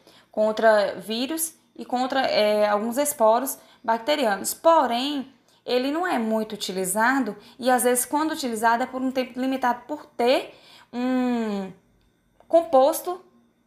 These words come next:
cancerígeno. Então, muitos, muitos, é, hospitais, muitas áreas da, da, meios hospitalares que não usam mais o formaldeído.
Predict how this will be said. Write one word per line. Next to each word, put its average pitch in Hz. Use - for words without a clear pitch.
cancerígeno. 226
Então, 226
muitos, 247
muitos, 220
é, 190
hospitais, 196
muitas 208
áreas 202
da, 196
da, 175
meios 208
hospitalares 208
que -
não 269
usam 285
mais 233
o 262
formaldeído. 214